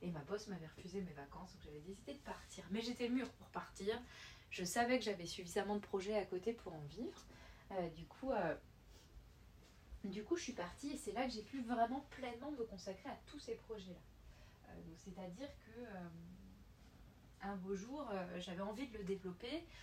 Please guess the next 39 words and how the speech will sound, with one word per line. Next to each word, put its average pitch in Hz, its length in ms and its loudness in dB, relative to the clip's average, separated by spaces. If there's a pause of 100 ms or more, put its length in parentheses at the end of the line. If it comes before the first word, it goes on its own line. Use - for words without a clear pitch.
(120)
Alors, 185 140 4
j'avais 196 220 2
déjà 196 220 2
un 202 60 4
blog 240 320 6
bien 247 180 6
développé 220 380 4
qui 247 160 4
me 190 40 0
demandait 196 300 10
beaucoup 247 280 6
de - 40 -2
travail. 233 360 6
C'est-à-dire 208 280 -2
que, 160 180 2 (480)
à 180 100 6
l'époque, 247 540 12
euh, 160 400 2 (560)
un 214 140 8
article, 220 300 4
ça 208 100 6
me 185 60 2
prenait 185 200 -4
environ 180 280 -4
deux 190 140 0
jours 196 140 -2
de 175 120 -6
travail. 202 540 4
Donc, 226 140 -4
si - 140 -10
vous - 60 -12
faites 190 160 2
bien 196 100 2
le 208 60 2
calcul, 208 560 0
trois 208 260 2
articles 208 260 -2
par 190 160 2
semaine, 208 480 0